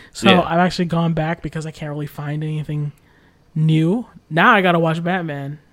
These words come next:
Speaker 1: as soon as we wrap up. But I,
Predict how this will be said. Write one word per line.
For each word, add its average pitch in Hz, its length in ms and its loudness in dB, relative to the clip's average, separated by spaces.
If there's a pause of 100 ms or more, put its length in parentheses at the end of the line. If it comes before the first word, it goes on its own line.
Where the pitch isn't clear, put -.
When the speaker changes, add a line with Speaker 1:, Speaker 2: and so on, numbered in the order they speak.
(280)
Speaker 1:
as 156 120 -8
soon 165 160 -2
as 151 120 -4
we 156 60 -4
wrap 151 300 -4
up. 165 280 -2 (540)
But 160 400 0 (580)
I, 214 120 -8